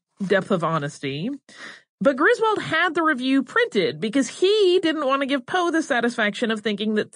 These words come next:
he had somehow bested Griswold or in any way offended his ego.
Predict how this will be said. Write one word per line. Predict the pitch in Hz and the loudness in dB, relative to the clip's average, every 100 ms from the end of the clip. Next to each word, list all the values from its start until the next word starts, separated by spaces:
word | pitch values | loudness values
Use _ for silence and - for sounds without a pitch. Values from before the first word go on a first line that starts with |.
| - | -16
he | - 254 | -2 0
had | 226 | 0
somehow | - 240 233 233 202 | -2 -2 2 2 0
bested | 165 - 214 - 233 180 | 0 0 0 0 -4 -2
Griswold | 180 185 175 175 165 170 165 | 0 0 2 0 2 2 0
or | 196 | 0
in | 190 | 0
any | 170 202 | 0 0
way | 185 175 | 2 2
offended | 175 156 151 147 | 0 -2 -4 -2
his | 156 147 - | -2 -4 -4
ego. | 180 156 85 82 - | -4 -4 -6 -8 -10